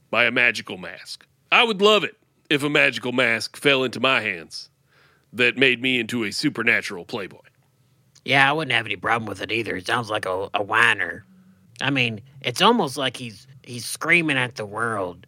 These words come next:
Speaker 2: "Somebody, somebody, make me quit."
Speaker 1: Right, he's going, "Ah, somebody, I need to stop doing this."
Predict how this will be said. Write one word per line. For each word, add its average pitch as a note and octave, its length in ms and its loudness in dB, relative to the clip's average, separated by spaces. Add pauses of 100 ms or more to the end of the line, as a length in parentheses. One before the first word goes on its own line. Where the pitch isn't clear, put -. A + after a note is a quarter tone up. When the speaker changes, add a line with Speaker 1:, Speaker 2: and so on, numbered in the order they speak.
(120)
Speaker 2:
"Somebody, A#2 720 0 (180)
somebody, C3 760 0 (640)
make D#3+ 280 -2
me C#3+ 140 -2
quit." C3+ 560 0 (360)
Speaker 1:
Right, E3+ 240 4
he's E3+ 140 -4
going, E3 380 2 (100)
"Ah, G#3 1080 4
somebody, G3 1040 2 (220)
I C4 180 4
need C4+ 220 0
to B3 100 2
stop B3+ 320 2
doing B3 360 4
this." A3 720 0